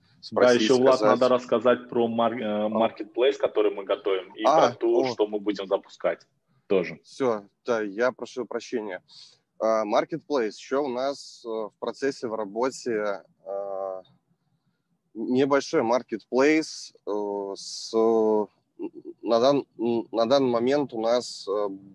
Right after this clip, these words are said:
Speaker 1: будут там продаваться товары, конкретно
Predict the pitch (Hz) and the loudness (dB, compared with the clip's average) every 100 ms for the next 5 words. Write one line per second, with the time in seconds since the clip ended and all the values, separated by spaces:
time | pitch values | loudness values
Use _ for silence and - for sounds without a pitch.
0 | _ _ _ _ - _ _ - 131 123 | _ _ _ _ -20 _ _ -2 2 2
1 | 120 117 113 110 117 117 - - 110 127 | 2 2 0 2 2 2 -2 -4 2 2
2 | 135 110 - 107 107 117 110 107 | 2 -2 -6 -6 -4 -6 -4 -4